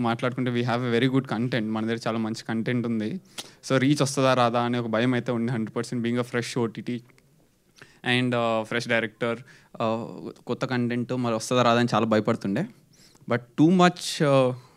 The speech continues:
Insta pages, memers వల్ల ఇది వెళ్ళిపోయింది. అది అంటే ఎందుకు చేసిరో ఎట్లా చేసిరో అది తెలియదు. Whatever the reason could be, uh, it's a good, uh, నాకు మంచి జరిగింది కాబట్టి I'm happy. And,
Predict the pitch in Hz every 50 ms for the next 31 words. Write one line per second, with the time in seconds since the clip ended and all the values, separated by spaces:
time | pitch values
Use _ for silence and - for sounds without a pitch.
0 | - - - 131 131 123 - 156 151 143 - 135 131 131 127 139 139 139 - -
1 | - 127 127 131 135 139 135 139 139 127 120 127 135 139 131 113 110 113 113 -
2 | 131 131 120 110 - 233 - _ - - - - - - _ _ _ - - 120
3 | 113 117 123 123 120 120 120 117 117 117 113 117 113 113 87 117 117 - 147 139
4 | 117 107 113 117 123 135 147 147 147 147 143 - 151 143 147 143 131 131 135 131
5 | 131 135 135 - 131 139 131 117 110 107 117 120 117 107 113 190 - 127 117 110
6 | 107 117 127 143 156 151 156 135 123 120 135 135 120 - 120 117 107 123 - -
7 | - _ _ - - - _ _ - 120 120 117 117 117 117 120 117 - 143 135
8 | 160 196 208 - - - - 131 131 127 120 - - 120 123 123 123 131 127 127
9 | 139 170 156 151 147 147 147 147 139 135 127 139 139 147 139 127 120 123 117 -
10 | - 120 208 233 - - - - - - - - - - - - _ - - 120
11 | 120 120 120 120 120 120 117